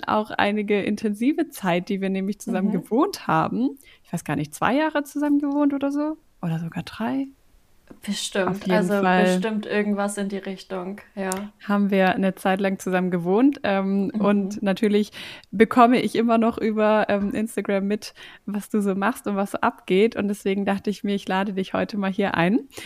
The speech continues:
Speaker 1: ähm, zum Thema Social Media. Da bist du nämlich Expertin.
Speaker 2: Ja, sehr
Speaker 1: Nicht
Speaker 2: schön.
Speaker 1: wahr?
Speaker 2: Danke für die Einladung. Ja, äh, kann man so sagen.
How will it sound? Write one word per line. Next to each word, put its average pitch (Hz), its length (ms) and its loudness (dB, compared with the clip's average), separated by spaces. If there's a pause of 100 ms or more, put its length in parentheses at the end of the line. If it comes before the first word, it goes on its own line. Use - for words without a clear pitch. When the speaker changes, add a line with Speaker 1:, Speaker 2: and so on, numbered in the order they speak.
(220)
Speaker 1:
ähm, 208 340 0
zum 240 240 0
Thema 220 340 2
Social 208 420 2
Media. 190 600 4
Da 180 100 -2
bist 180 240 -6
du 202 60 -2
nämlich 202 320 -4
Expertin. - 800 -4 (360)
Speaker 2:
Ja, 214 200 -2 (320)
sehr 202 280 -2
Speaker 1:
Nicht 226 200 4
Speaker 2:
schön. 202 80 -2
Speaker 1:
wahr? 185 160 8
Speaker 2:
Danke 208 300 -2
für 240 160 2
die 269 120 12
Einladung. 185 520 4
Ja, 240 360 8
äh, 262 160 8
kann 294 280 8
man 349 120 6
so 339 140 0
sagen. 220 460 0